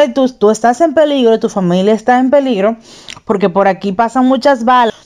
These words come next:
yo te voy a llevar donde una persona que te va a dar algo para que en tu casa, eh, no penetren las balas, no entren los ladrones, que a ustedes no les va a pasar nada".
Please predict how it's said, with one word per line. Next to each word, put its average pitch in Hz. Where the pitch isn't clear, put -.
yo 208
te 254
voy 269
a 302
llevar 294
donde 233
una 233
persona 277
que 208
te 202
va 190
a 208
dar 254
algo 240
para 285
que 294
en 277
tu 269
casa, 214
eh, 233
no 233
penetren 247
las 269
balas, 226
no 202
entren 208
los 262
ladrones, 262
que 214
a 208
ustedes 208
no 226
les 220
va 220
a 208
pasar 233
nada". 151